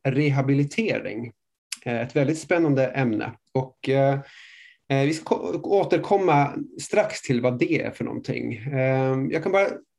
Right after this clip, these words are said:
snabbt säga, eh, mitt namn är Tim Hustad, som sagt naprapat. Eh, idag så har jag med mig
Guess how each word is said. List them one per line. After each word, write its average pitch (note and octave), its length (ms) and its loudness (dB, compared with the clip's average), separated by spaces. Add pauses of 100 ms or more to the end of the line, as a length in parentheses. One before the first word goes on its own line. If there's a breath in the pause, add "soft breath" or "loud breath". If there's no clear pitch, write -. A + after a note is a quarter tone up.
(160)
snabbt G3+ 320 0
säga, F3 500 2
eh, D3 100 2
mitt E3 220 2
namn E3 280 4
är C3+ 260 2 (340)
Tim G3 220 0
Hustad, F3+ 480 2
som - 240 -4
sagt C3 300 -2 (260)
naprapat. D3 680 0 (220)
Eh, B2+ 220 0
idag C#3+ 340 0
så D#3+ 80 -2
har C#3 160 2
jag C3 120 2
med B2 140 0
mig A#2+ 280 0